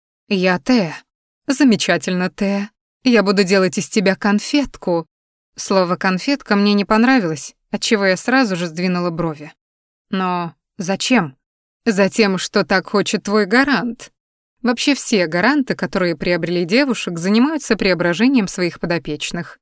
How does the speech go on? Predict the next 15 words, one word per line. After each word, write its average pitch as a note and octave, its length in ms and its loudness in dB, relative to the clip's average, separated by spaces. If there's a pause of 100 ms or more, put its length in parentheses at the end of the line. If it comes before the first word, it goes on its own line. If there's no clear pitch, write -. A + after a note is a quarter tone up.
(400)
Некоторые G#3+ 480 2
гаранты F#3+ 420 2
даже F#3 280 0
нанимают F#3 420 -2
стилистов F#3 560 -4
для E3+ 220 -2
парней. F3+ 680 0 (500)
"Но G#3 220 4
зачем?" — G3+ 720 0 (320)
повторила E3+ 440 -2
свой E3+ 220 -2
вопрос E3 400 -4
я. E3 240 -4 (380)
"Зачем? B3+ 680 -4
Зачем?" G#3+ 640 -2